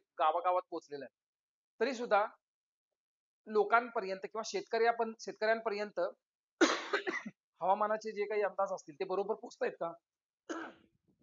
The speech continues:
किंवा सगळ्या ग्रामीण भागातील, अ, जे नागरिक असतील, अ, जे व-, वयोवृद्ध असतील वगैरे, त्यांच्याकडे सगळ्यांकडे इंटरनेटचा ॲक्सेस आहे का? त्यांना समजतं का? मोबाईल बँकिंग करता येतं का?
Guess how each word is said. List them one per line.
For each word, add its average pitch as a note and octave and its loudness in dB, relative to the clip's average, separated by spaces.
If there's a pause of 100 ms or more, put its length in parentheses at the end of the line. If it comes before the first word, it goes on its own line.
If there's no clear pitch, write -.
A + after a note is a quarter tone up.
(760)
किंवा G#3 2 (400)
सगळ्या B3+ 2
ग्रामीण G#3+ 2
भागातील, A3 -4
अ, E3+ -2 (100)
जे F#3+ 0 (160)
नागरिक F3 0
असतील, C#3 -8 (340)
अ, D3 -6
जे D#3 -6
व-, D#3+ -4
वयोवृद्ध F3+ -2
असतील D#3+ -2
वगैरे, D3+ -8
त्यांच्याकडे G#3+ -4
सगळ्यांकडे G#3 -2 (460)
इंटरनेटचा G3 -2
ॲक्सेस F3 -2
आहे D#3+ 0
का? D#3 -2
त्यांना F3 -8
समजतं G3+ -4
का? E3+ -2
मोबाईल E3+ 0
बँकिंग - -6
करता G#3 0
येतं F3+ -2
का? D3+ -2